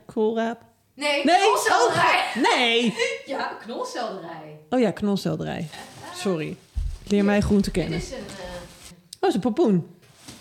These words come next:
Speaker 1: Oh, maar een groene pompoen. Die zijn altijd heel lekker. Ja, kan je er lekkere soep van maken. Oh, lekker zeg.
Speaker 2: Allemaal in Nederland. Ja, ik ben echt... Ik heb prei herontdekt.
Speaker 1: Ja, dat is sowieso een hele lekkere. Die moet je stomen.
Speaker 2: Wat is dit? Even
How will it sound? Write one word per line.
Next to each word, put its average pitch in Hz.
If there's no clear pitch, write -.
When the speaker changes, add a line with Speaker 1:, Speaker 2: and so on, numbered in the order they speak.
Speaker 1:
Oh, 320
maar 320
een 285
groene 403
pompoen. 185
Die 202
zijn 330
altijd 330
heel 339
lekker. 214
Ja, 302
kan 233
je 240
er 247
lekkere 240
soep -
van 170
maken. 151
Oh, 220
lekker 190
zeg. 190
Speaker 2:
Allemaal 330
in 269
Nederland. 285
Ja, 262
ik 233
ben 233
echt... 240
Ik 202
heb 202
prei 330
herontdekt. 165
Speaker 1:
Ja, 262
dat 180
is 175
sowieso 240
een 226
hele 202
lekkere. 185
Die 226
moet 285
je 277
stomen. 320
Speaker 2:
Wat -
is -
dit? 320
Even 554